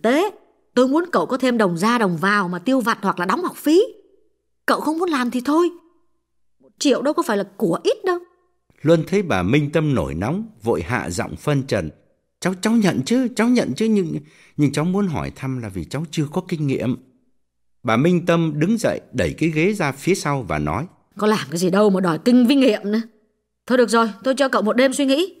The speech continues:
Speaker 1: mai trả lời cho tôi biết. Người ta cần gấp đấy. Chủ nhật tuần sau là phải tổ chức đám cưới rồi. Không thể mà để mà lâu được đâu,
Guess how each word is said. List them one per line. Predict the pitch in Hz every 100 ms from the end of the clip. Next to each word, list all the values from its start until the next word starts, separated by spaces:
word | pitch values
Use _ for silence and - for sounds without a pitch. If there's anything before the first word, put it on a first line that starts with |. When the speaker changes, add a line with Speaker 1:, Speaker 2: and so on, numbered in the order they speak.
| _
Speaker 1:
mai | 185 240 247
trả | 180 175
lời | 202 190
cho | 240
tôi | 254
biết. | 269 359 - _ _ _ _ _
Người | 196
ta | 233
cần | 226 196
gấp | 226 320
đấy. | 349 - _ _ _ _ _
Chủ | 208
nhật | 214 214
tuần | 202
sau | 185 233
là | 226
phải | 185 165
tổ | 160
chức | 156 302
đám | 294
cưới | 311 285 359
rồi. | 240 165 - _ _ _ _
Không | 247 254
thể | 226 156 190
mà | 240
để | 190 156
mà | 226
lâu | 226 247
được | 226 202
đâu, | 254